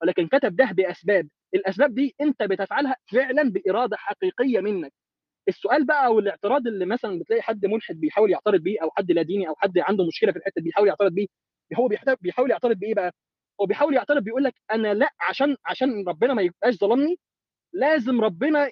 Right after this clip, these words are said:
يديني القدرة الإلهية." اللي هو إيه؟ إن أنا أخلق فعلي وهو ما يبقاش له سلطان عليا.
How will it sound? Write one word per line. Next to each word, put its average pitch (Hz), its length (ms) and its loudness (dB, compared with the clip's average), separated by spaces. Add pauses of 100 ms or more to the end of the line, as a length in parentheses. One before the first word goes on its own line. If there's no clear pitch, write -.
يديني 190 460 -2
القدرة 311 580 0 (280)
الإلهية." 220 580 0 (460)
اللي 180 100 0
هو 233 120 4
إيه؟ 262 260 0
إن 214 120 0
أنا 269 100 2
أخلق 262 480 -2
فعلي 196 320 -2
وهو 262 180 2
ما 240 100 2
يبقاش 220 280 -4
له 285 80 -2
سلطان 247 300 -6
عليا. 202 320 0